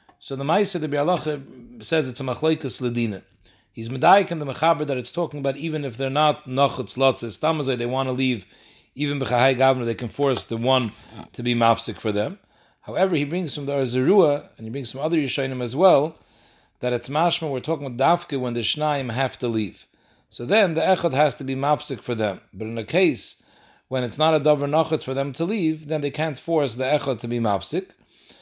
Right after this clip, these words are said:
So the Maaseh Bible is a machlokes ledina, but he says either way, al tzmidas derech eretz, could be everyone agrees that the one should be mafsik for the two. Zok the Mechaber, "Avos shnayim ein chayavim lahafsik leechad."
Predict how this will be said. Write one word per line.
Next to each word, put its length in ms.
So 140
the 40
Maaseh 320
Bible 220
is 80
a 40
machlokes 520
ledina, 440
but 140
he 80
says 400
either 260
way, 440
al 180
tzmidas 380
derech 260
eretz, 400
could 160
be 140
everyone 300
agrees 500
that 300
the 80
one 320
should 200
be 100
mafsik 640
for 180
the 140
two. 240
Zok 180
the 100
Mechaber, 440
"Avos 420
shnayim 560
ein 140
chayavim 480
lahafsik 600
leechad." 440